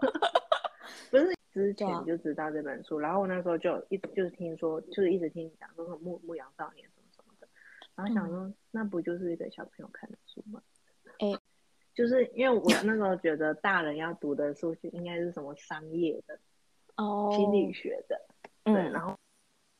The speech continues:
Speaker 1: 这个应该就是小朋友读的吧，而且它还是绘图本，绘图版。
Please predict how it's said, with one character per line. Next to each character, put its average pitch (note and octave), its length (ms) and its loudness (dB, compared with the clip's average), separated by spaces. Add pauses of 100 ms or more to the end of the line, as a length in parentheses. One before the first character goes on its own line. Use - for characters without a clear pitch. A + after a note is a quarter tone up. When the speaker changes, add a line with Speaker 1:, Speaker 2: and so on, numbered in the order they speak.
(600)
Speaker 1:
这 C#4+ 120 -2
个 F3 300 0 (440)
应 A#3+ 180 -6
该 C4+ 160 -10 (260)
就 C4+ 140 -4
是 C#4 80 -4
小 D#3+ 180 -8
朋 G#3 180 -4
友 A3 80 -2
读 E3 200 -4
的 D#3+ 80 -2
吧， D#3 180 -6
而 G#3+ 100 -4
且 A3 140 -4
它 G3+ 80 -10
还 G3+ 160 -4
是 F#3 140 -4
绘 F3+ 240 -2
图 - 340 -8
本， - 140 -10 (400)
绘 A#3+ 140 2
图 F3 160 0
版。 - 200 -8